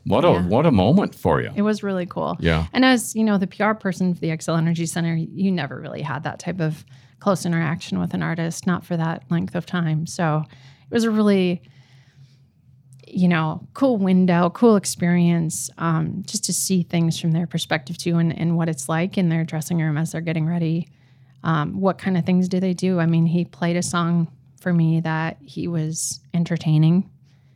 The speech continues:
Speaker 2: um, you know, a demo that, you know, "What do you think of this song?" I was
Speaker 1: No
Speaker 2: like,
Speaker 1: kidding.
Speaker 2: <gasps> "Did he just
Speaker 1: Is that
Speaker 2: really
Speaker 1: before or
Speaker 2: ask
Speaker 1: after?
Speaker 2: me?" It was, like, during.
Speaker 1: Wow.
Speaker 2: He was listening to, to demos during his haircut.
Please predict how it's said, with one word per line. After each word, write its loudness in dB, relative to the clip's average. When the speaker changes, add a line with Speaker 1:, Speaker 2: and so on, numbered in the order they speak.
Speaker 2:
um, -2
you -2
know, -2
a -4
demo -4
that, -4
you -4
know, -2
"What 0
do 0
you 0
think -4
of -4
this -4
song?" -4
I -8
was 0
Speaker 1:
No 4
Speaker 2:
like, 4
Speaker 1:
kidding. 6
Speaker 2:
<gasps> -10
"Did 2
he -2
just -6
Speaker 1:
Is -6
that 4
Speaker 2:
really 6
Speaker 1:
before 6
or 6
Speaker 2:
ask 4
Speaker 1:
after? 2
Speaker 2:
me?" 0
It 2
was, -2
like, -2
during. -4
Speaker 1:
Wow. 2
Speaker 2:
He 2
was -2
listening 0
to, -6
to -4
demos -2
during -8
his -8
haircut. -10